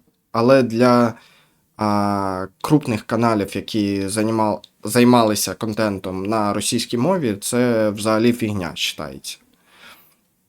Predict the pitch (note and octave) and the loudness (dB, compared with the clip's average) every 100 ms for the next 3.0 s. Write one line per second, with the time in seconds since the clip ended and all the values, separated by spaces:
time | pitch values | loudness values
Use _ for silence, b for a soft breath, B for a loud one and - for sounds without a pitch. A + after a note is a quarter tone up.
0 | _ _ _ _ - - - - _ _ | _ _ _ _ -20 -20 -20 -20 _ _
1 | _ _ _ _ - B2 A#2+ A#2+ A2+ - | _ _ _ _ 0 4 6 6 6 0
2 | - - - B2+ E3 D3+ A#2+ A2+ G#2 G2+ | -10 -2 0 4 4 4 2 0 -2 -6